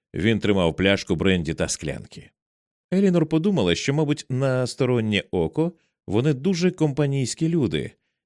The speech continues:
які зібрались о четвертій ранку в спальні Теодори випити бренді. Вони говорили безтурботно, швидко,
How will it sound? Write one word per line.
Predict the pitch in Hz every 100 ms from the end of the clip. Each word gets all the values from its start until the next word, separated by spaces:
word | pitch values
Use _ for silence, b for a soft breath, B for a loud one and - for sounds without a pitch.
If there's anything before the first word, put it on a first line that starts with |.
| -
які | - - 113
зібрались | 104 82 123 120 104
о |
четвертій | - 92 98 80 76 65
ранку | 80 123 120 117
в | -
спальні | - 92 87 82
Теодори | - 87 95 139 139 76 62 -
випити | 95 92 80 73 95
бренді. | 113 82 71 - - _ _ _ _ _ _ _
Вони | 107 190 214
говорили | 165 143 175 165 131
безтурботно, | 123 - 139 131 180 156 - 71 - _
швидко, | - - 85 - - 60